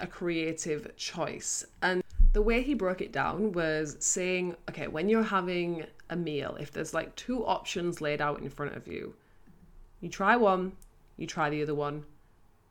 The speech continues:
It's a pretty easy decision for you to be like, "Oh, I like that one better," or, "I like this one better." Like, there's no,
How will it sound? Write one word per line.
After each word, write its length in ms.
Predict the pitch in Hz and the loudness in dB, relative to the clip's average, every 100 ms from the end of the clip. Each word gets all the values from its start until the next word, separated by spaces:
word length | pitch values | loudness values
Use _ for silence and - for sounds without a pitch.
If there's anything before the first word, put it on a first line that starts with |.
| _ _ _ - | _ _ _ -4
It's 200 | 269 - | -2 -2
a 40 | |
pretty 460 | - 339 370 339 - | -2 2 4 4 0
easy 540 | 196 202 202 214 202 190 | -2 0 0 0 0 0
decision 520 | 185 - 165 175 214 | 0 0 -4 0 0
for 120 | 214 | 0
you 40 | |
to 120 | 185 - | -2 0
be 60 | |
like, 200 | 160 156 - | 0 0 4
"Oh, 60 | |
I 80 | 165 | 6
like 280 | 165 165 160 | 6 2 2
that 160 | 147 | 2
one 220 | 151 143 143 | 2 -4 -4
better," 340 | 143 - - - _ _ _ - | -6 -8 -12 -20 _ _ _ -2
or, 140 | 160 165 | 4 4
"I 60 | |
like 180 | 156 - | 4 0
this 200 | 165 - | -6 -6
one 180 | 147 151 | -6 -6
better." 320 | - - - - - - - - - | -8 -8 -14 -18 -20 -20 -20 -12 -4
Like, 260 | 185 - | -4 0
there's 240 | - 240 240 | 6 6 6
no, 560 | 247 240 262 294 294 | 4 4 6 6 6